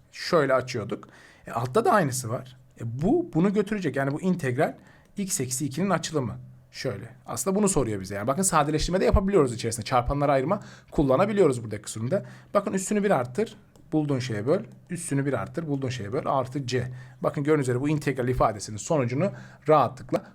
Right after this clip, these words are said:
bulmuş olduk buradaki ifadeden. Şimdi devam ediyorum. Geldim buraya. E bunu bul diyor. Ya baba burada D, Y'ye göre integral diyor. Y var mı burada? Y yok. O zaman bunun sonucu ne olur arkadaşlar?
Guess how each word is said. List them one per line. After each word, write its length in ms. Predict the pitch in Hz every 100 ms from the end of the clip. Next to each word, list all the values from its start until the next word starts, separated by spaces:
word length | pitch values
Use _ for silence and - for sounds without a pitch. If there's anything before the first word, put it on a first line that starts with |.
| _
bulmuş 320 | 143 147 143 104
olduk 260 | 120 156
buradaki 320 | 131 120 -
ifadeden. 480 | 147 127 107 110 113 - - -
Şimdi 180 | - 151
devam 200 | 143 208
ediyorum. 200 | 220 135
Geldim 260 | 123 127 107
buraya. 160 | 107 - - - -
E 120 | 185 165
bunu 200 | 247 233
bul 200 | 151 110
diyor. 160 | 98 - - -
Ya 140 | 110
baba 220 | 117 208
burada 260 | 160 190 127
D, 140 | 147
Y'ye 400 | 190 139 135 151
göre 240 | 226 220 165
integral 460 | 131 120 127 120
diyor. 100 | 113
Y 240 | 120 139 156
var 140 | 233
mı 180 | 302 226
burada? 360 | 208 196 294 - _ _
Y 220 | 139 143
yok. 180 | 117 107
O 60 | 123
zaman 180 | 151
bunun 100 | 147
sonucu 300 | 156 165 147
ne 40 | 196
olur 160 | 180
arkadaşlar? 500 | 120 101 101 - 202